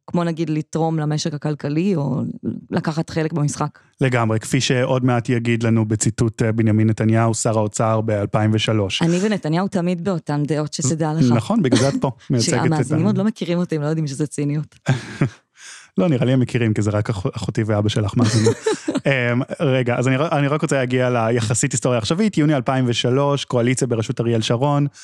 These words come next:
Speaker 2: בנימין נתניהו הוא אז שר האוצר, אה, ומעבירים חוק די אגרסיבי, שמבטל את ההטבות שהעניק חוק אלפרט, אמ, ויותר מכך, הוא, קצבת הילדים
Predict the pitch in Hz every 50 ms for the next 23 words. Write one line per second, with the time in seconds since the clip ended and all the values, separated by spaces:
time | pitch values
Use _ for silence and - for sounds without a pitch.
0 | - _ - 131 117 120 123 123 123 - 120 117 120 127 131 123 123 127 123 123
1 | 131 - - 135 120 127 - 123 120 120 117 107 - - 120 113 113 113 110 107
2 | - - 156 143 139 139 135 131 131 127 - - - - - - _ _ _ -
3 | 123 117 113 117 131 123 117 127 120 127 120 120 120 131 131 151 165 131 - 170
4 | 151 143 - 143 139 131 131 127 120 117 104 - - - 170 165 151 156 156 151
5 | - - 127 117 113 104 113 - - 160 160 160 156 - 139 123 - 120 120 123
6 | - - 123 120 123 123 - - - - 127 113 - 147 131 131 - - 135 127
7 | 127 127 - - - - - - - - _ _ _ _ - 123 117 113 110 110
8 | 110 110 117 127 - - - 123 107 104 123 123 117 113 110 110 110 110 110 110
9 | 123 - - _ _ - 123 - 156 143 151 160 - 143 123 - 107 101 - -
10 | 123 120 123 - 127 - - - - 143 - 165 139 120 117 113 143 151 156 147
11 | 147 156